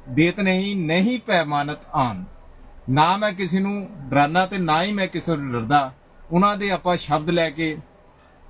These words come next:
ਅੱਜ ਐਨ ਐਮ ਓ ਪੀ ਐਸ ਰੈਲੀ ਤੇ ਜਾ ਕੇ ਉਹਨਾਂ ਦੀ ਉਸ ਧਰਤੀ ਤੇ ਜਿੱਥੇ ਉਹਨਾਂ ਨੂੰ ਸ਼ਾ-,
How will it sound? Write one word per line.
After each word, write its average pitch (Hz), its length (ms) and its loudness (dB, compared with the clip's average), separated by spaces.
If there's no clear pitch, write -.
ਅੱਜ 151 400 0
ਐਨ 147 160 2
ਐਮ 156 140 -2
ਓ 151 100 0
ਪੀ 160 180 2
ਐਸ 160 200 -2
ਰੈਲੀ 143 320 2
ਤੇ 151 100 -6
ਜਾ 131 320 2
ਕੇ 135 300 -4
ਉਹਨਾਂ 170 240 4
ਦੀ 175 160 -2
ਉਸ 190 340 -4
ਧਰਤੀ 160 260 0
ਤੇ 160 140 0
ਜਿੱਥੇ 151 360 -2
ਉਹਨਾਂ 151 220 0
ਨੂੰ 151 160 -8
ਸ਼ਾ-, 120 360 0